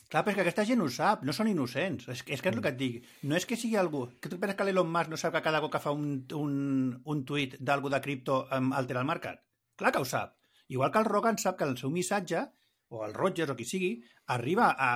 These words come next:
trenta milions de persones. És que no són innocents en aquest sentit.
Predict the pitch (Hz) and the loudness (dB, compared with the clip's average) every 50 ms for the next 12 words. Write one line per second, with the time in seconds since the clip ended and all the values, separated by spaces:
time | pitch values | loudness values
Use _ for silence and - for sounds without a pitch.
0 | 120 - _ _ _ _ _ _ _ _ _ - _ - 180 175 170 143 147 143 | 0 -4 _ _ _ _ _ _ _ _ _ -18 _ -2 0 0 0 2 0 0
1 | 143 139 135 131 123 135 131 131 120 - - 117 107 107 101 - - 139 123 - | 0 0 0 0 -2 -2 -2 -2 -4 -4 -4 -6 -6 -6 -10 -8 -8 -8 -6 -4
2 | - 170 196 196 262 220 233 214 175 131 127 - 151 202 240 180 135 117 117 120 | -2 -2 -2 0 2 2 2 4 2 0 -2 -2 -2 -2 -2 -2 -2 -4 -6 -8
3 | - 139 120 117 - 107 101 | -8 -8 -8 -8 -8 -12 -16